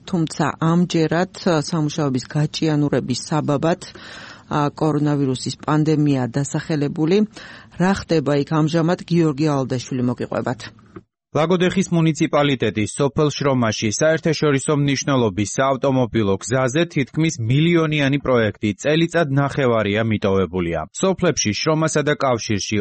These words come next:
Speaker 2: ორ კილომეტრიან მონაკვეთზე სანიაღვრე და სარწყავი წყლის არხების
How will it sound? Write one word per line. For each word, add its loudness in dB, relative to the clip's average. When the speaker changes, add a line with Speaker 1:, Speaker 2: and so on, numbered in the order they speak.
Speaker 2:
ორ 2
კილომეტრიან 0
მონაკვეთზე 0
სანიაღვრე 2
და 2
სარწყავი 0
წყლის -2
არხების -2